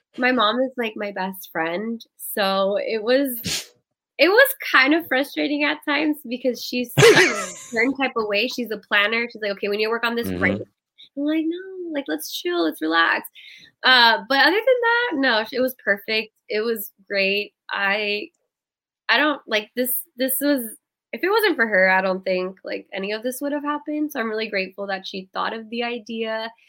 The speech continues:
Speaker 1: and that we actually did it. <laughs> And, and now it's a, going to be a series.
Speaker 2: That's amazing. I can't, I can't wait to see, see how it goes. Hopefully it'll be like the chicken
Speaker 1: Yeah.
Speaker 2: soup for the soul.
Speaker 1: I know.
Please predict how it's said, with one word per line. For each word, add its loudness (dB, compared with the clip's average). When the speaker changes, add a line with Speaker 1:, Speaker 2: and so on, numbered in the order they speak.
Speaker 1:
and -6
that 0
we -2
actually -4
did 2
it. 2
<laughs> 6
And, 12
and -2
now 0
it's -6
a, 2
going 4
to -8
be -4
a -2
series. -6
Speaker 2:
That's 0
amazing. 0
I -6
can't, 2
I 4
can't 4
wait 6
to -2
see, 4
see 0
how 4
it 0
goes. 8
Hopefully 6
it'll 0
be 6
like 6
the 4
chicken 4
Speaker 1:
Yeah. 6
Speaker 2:
soup 2
for -4
the 0
soul. 2
Speaker 1:
I 6
know. 8